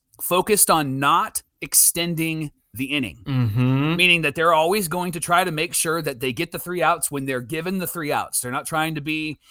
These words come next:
Speaker 1: magicians out there. They're not trying to make the spectacular play, although they can make a spectacular play. But their focus was to try not to extend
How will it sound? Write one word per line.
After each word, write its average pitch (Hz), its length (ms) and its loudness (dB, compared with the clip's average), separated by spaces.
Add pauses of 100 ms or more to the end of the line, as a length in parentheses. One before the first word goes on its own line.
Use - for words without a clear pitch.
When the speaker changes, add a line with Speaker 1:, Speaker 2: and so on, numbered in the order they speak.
(120)
Speaker 1:
magicians 175 600 -4
out 175 220 4
there. 170 320 2
They're 131 140 -4
not 143 180 -4
trying 147 300 -4
to 135 80 -8
make 151 240 -8
the 127 160 -6 (240)
spectacular 170 760 -2
play, 165 240 -2
although 156 320 4
they 147 180 -2
can 170 280 -4
make 127 180 -4
a 123 60 -4
spectacular 113 640 -6
play. 95 320 -10 (260)
But 131 140 -10
their 123 140 -2
focus 160 480 0
was 131 260 -2
to - 100 -2
try 123 220 -4
not 135 320 0
to 165 120 -2
extend 127 600 -4